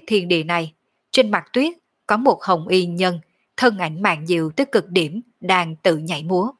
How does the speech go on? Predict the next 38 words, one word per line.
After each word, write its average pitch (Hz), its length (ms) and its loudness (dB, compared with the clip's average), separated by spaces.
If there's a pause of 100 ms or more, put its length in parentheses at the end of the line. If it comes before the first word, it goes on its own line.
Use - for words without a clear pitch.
(760)
Y 196 180 4
nhân 185 240 0
kia 180 320 4
mang 185 220 0
theo 180 180 -2
vô 185 160 4
hạn 170 260 -4
nhu 175 240 0
tình 160 380 -2
cùng 165 240 0
quyến 185 200 4
luyến, 190 340 0 (180)
vừa 175 300 2
múa 175 260 -2
vừa 190 180 2
hát. 214 280 -4 (800)
Tuyệt 208 240 2
mỹ 170 260 0
dùng 175 240 2
nhan, 180 260 -2 (720)
ánh 196 280 -4
mắt 311 220 -2
thể 165 160 -4
oán, 180 400 -4 (280)
tiếng 190 300 2 (100)
ca 175 300 0
kia, 180 240 -4 (480)
hết 330 200 2
thảy 170 160 0
đều 180 380 4
rất - 180 0
rõ 175 200 0
ràng 170 300 -2
không 165 320 -2
thể 160 180 -4
nào 170 260 0
xóa 175 380 -6
nhòa. 185 320 -4